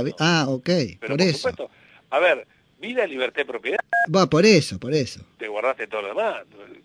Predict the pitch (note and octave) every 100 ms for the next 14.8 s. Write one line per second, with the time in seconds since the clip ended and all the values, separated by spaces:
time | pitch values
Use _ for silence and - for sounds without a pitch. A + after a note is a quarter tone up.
0 | _ _ _ - - A2+ - G#3+ D#3 G#2+
1 | G2+ G2+ - C3 C3+ E3 G3 G3 E3 D#3
2 | D#3 F3+ F3+ G#3 G3+ G#3+ E3 C#3 C#3+ C#3
3 | C#3 D3 E3 E3+ F#3 D#3 D#3+ D#3+ D#3+ D3
4 | F3+ F3+ F3+ A3+ F3+ C3+ C3 B2 F3 E3+
5 | D#3+ G3 F#3 G3+ D3+ C#3 F3 F3 D#3+ F3
6 | F3 E3+ F3 F#3 G#3+ G#3 C#3 C3 B2+ B2+
7 | D3+ D3 A3 G#3 D3 D3 G3 D#3 C3 B2+
8 | C3+ E3+ F#3+ C#3+ B2+ A#2 A#2+ A#2 A#3 A3+
9 | A2+ A2+ B2 B2 E3+ F#3 C3 C3 A#2+ A#2+
10 | G3+ D#3 - _ _ _ - - C3+ B2
11 | D#3 B2 C#3+ D#3+ E3 - F3 E3 F3+ F#3+
12 | B3 F#3+ F3 E3+ F#3+ G3 D#3+ D3+ G#3+ B3
13 | D3 - A#2+ D3 D3+ C#3+ D3 C#3 D#3+ F3+
14 | F#3+ D3+ F#3 A3+ C#3 - C#3+